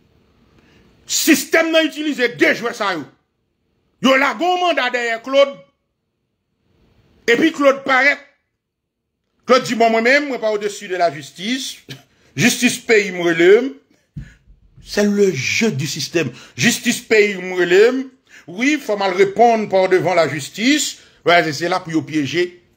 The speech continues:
Guy Philippe. Pour qui raison ? Parce que qu'on y a, si on voit, les mandat derrière Guy Philippe, Guy Philippe doit répondre.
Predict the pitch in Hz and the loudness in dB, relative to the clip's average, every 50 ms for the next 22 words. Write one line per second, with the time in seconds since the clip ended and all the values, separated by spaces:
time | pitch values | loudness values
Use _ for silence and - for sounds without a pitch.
0 | _ _ - 117 120 - - 123 110 107 95 - _ _ _ _ _ _ _ _ | _ _ -12 -10 -8 -6 -6 -8 -8 -8 -12 -18 _ _ _ _ _ _ _ _
1 | _ _ _ _ _ _ _ _ _ _ _ - 247 - - 214 185 180 170 139 | _ _ _ _ _ _ _ _ _ _ _ 2 2 4 4 4 6 4 4 4
2 | 139 139 123 - - _ _ _ _ _ _ _ _ _ - 156 143 160 156 147 | 0 -6 -8 -8 -14 _ _ _ _ _ _ _ _ _ -8 -8 -6 -6 -6 -6
3 | 180 165 156 151 147 170 196 226 254 - - - _ _ _ _ _ _ _ _ | -6 -4 0 2 2 4 2 2 0 -2 -8 -20 _ _ _ _ _ _ _ _
4 | _ - - - - 262 247 240 220 190 202 233 220 - 175 208 233 247 247 247 | _ -10 -6 -2 2 4 6 6 6 6 6 4 4 4 4 4 4 4 4 4
5 | 240 220 208 202 196 196 165 175 170 165 170 170 160 143 147 135 135 156 170 233 | 2 2 2 0 -4 -6 -4 -4 -4 -2 -2 -4 -6 -6 -10 -16 -14 -12 -12 -12
6 | 262 - _ _ _ _ _ _ _ _ _ - 135 147 135 185 190 202 151 139 | -12 -14 _ _ _ _ _ _ _ _ _ -10 -10 -8 -6 -4 -2 0 2 4
7 | 170 180 196 208 208 226 254 247 214 139 | 4 6 6 4 4 2 -2 -2 -4 -6